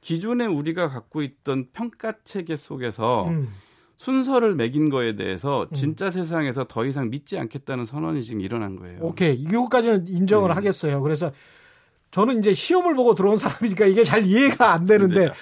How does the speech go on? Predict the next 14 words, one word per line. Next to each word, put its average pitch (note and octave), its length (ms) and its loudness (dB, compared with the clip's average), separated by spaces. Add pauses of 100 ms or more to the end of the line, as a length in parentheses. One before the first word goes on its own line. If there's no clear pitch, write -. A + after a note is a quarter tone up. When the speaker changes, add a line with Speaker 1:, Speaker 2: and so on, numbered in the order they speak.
(120)
Speaker 2:
모든 D4 380 6
것을 C4 280 4
다 G#3 160 6
시험을 C4 320 2
봤으니까. D#3 840 0
Speaker 1:
음. G#2 60 -18 (440)
Speaker 2:
그런데 C4 580 2 (300)
그 F#3+ 180 -2
다음에 A#3 380 4
이제, D#3+ 300 -4 (200)
자, D3+ 260 -4
그러면 F#3+ 260 -2
이게 F#3+ 280 2
뭐 F3+ 440 0